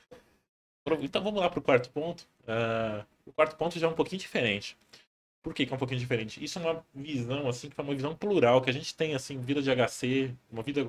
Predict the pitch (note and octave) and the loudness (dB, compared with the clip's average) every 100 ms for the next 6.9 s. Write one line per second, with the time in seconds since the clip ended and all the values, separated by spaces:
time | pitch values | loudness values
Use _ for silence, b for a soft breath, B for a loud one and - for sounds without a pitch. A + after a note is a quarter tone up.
0 | - A#2+ - C#3 - B2+ B2 C3 - B2+ | -4 -8 -4 -4 -2 -2 0 0 0 0
1 | B2+ B2 A#2+ - - A#2+ A#2 A#2+ A2 G#2+ | 0 -2 -6 -6 -4 -4 -4 -4 -2 -4
2 | G#2 b b b _ _ _ C3 B2+ C#3 | -6 b b b _ _ _ 4 4 2
3 | D3 C#3 D#3 F3+ E3+ D3+ A#2 G#2+ G#2+ - | -4 -4 -2 0 2 0 -2 -2 -4 -10
4 | - C#3+ D#3 C#3+ C#3 - - - C3 - | -4 2 2 4 4 2 -4 -12 -10 -8
5 | - C3 C3 B2 A#2+ B2+ A#2 G2+ - - | -8 -4 -4 -2 -2 -2 -6 -8 -12 -16
6 | - A#2+ C3 D3 C3+ A2 G#2+ A2 G#2+ | -6 0 2 2 2 0 -2 -4 -6